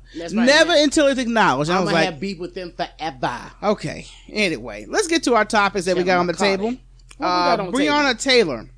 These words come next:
Speaker 2: This is a black woman who is twenty-six-year-old, an aspirant nurse who was gunned down by Louisville police
Speaker 1: Mm-hmm.
Speaker 2: after they stormed her home during a botched raid,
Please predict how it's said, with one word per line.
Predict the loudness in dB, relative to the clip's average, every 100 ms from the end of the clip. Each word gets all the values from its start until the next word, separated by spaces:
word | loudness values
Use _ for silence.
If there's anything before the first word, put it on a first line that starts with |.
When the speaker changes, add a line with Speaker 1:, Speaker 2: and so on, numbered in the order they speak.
| -6
Speaker 2:
This | -6 -4
is |
a | -6
black | 0 2 2
woman | -2 -2 -2
who |
is | -2
twenty-six-year-old, | -4 -4 -2 -4 -8 -6 -4 -4
an | -4
aspirant | -8 -4 0 2 2 0
nurse | 2 0 -2 -10 -20 -20 -4
who | -2
was | 0 -2
gunned | 0 2 2
down | 0 0 -2
by | -2 -4
Louisville | -2 -2 -2 -4 -6
police | -6 -4 -4 -4 -10
Speaker 1:
Mm-hmm. | -14 -6 -4
Speaker 2:
after | -2
they | 0 -2
stormed | 0 4 6 6
her | 6
home | 6 6 4
during | 4 4
a | 0
botched | 0 2 2 0
raid, | -2 0 2 0